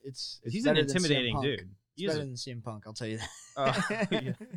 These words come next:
Speaker 2: But besides, like, U F C, like, what other games are you, like, interested in?
Speaker 1: Halo Wars two,
Speaker 2: Halo
Speaker 1: man.
Speaker 2: Wars two?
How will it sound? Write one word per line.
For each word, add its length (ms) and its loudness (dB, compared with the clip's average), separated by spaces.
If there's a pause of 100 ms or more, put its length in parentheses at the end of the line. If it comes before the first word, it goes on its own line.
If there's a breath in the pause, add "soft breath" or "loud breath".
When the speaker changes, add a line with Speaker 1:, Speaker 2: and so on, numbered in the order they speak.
(380 loud breath)
Speaker 2:
But 160 4
besides, 340 2
like, 200 2
U 280 2
F 100 2
C, 420 -2
like, 180 -4
what 140 2
other 180 2
games 360 -2
are 80 -4
you, 160 -4
like, 240 -6
interested 600 -10
in? 140 -18
Speaker 1:
Halo 260 4
Wars 440 6
two, 220 2
Speaker 2:
Halo 160 4
Speaker 1:
man. 140 4
Speaker 2:
Wars 200 2
two? 160 -6